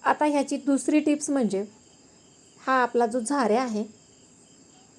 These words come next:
तो घ्यायचा आणि त्याच्यावरती हे बेसनचं पीठ टाकायचं. सहज खाली पडत असेल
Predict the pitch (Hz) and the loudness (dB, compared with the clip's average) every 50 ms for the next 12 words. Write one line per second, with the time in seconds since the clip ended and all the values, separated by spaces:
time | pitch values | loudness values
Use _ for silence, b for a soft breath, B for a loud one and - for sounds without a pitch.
0 | - - - 247 233 233 233 262 247 208 - 214 202 202 208 208 220 208 202 - | -20 -6 0 0 2 2 2 2 0 0 0 -2 -2 -2 -2 -2 -2 -4 -2 -2
1 | 226 214 208 214 208 - 226 226 240 220 208 220 208 214 214 208 208 220 - 233 | 0 0 0 0 0 -2 -2 -2 0 0 0 -2 -2 -2 -2 -4 -2 -4 -4 -6
2 | 220 - 262 247 247 - - 247 233 214 - 190 196 208 - B B B B B | -4 -4 -6 -8 -6 -4 -2 -2 -2 -2 -4 -6 -6 -6 -10 B B B B B
3 | B B B B - - - - - 285 254 233 269 285 254 220 - - - - | B B B B -12 -8 -2 4 6 6 6 6 6 4 4 2 -4 -12 -16 -20
4 | - - - - - _ - _ - 285 247 254 247 - 254 240 240 240 233 - | -20 -20 -20 -20 -20 _ -20 _ -2 0 0 0 2 2 2 2 2 2 2 0
5 | - - - - 220 196 190 | 0 0 0 0 0 0 0